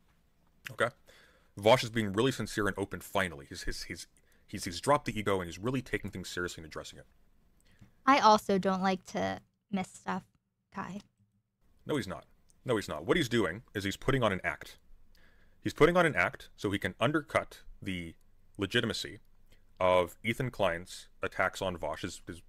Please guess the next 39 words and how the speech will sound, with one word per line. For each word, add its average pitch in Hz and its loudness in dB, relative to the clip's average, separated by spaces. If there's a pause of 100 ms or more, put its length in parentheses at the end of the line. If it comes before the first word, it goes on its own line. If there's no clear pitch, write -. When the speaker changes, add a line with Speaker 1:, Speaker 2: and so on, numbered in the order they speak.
Speaker 1:
valid 101 4
attacks - -10
on 73 -14
Vosh, - -14 (720)
'cause 135 4
he 156 4
did 180 6
misunderstand 92 -2
Vosh's 80 -6
arguments 78 -8
in 80 -14
some 78 -12
cases, 90 -10
but 117 -4
that 120 0
doesn't 90 -4
matter. 78 -10 (120)
The, 107 -2
the, 98 -4
the 95 -4
general 113 2
thrust - -2
of 92 -12
his 87 -6
arguments 87 -4
were 78 -8
valid. 76 -12 (440)
Um, 101 4 (960)
so 127 0
we 110 2
can 110 2
undercut 131 2
those 123 -2 (180)
to - -2
his 139 0
audience, 113 2 (400)
give 151 2
the 160 0
impression 127 4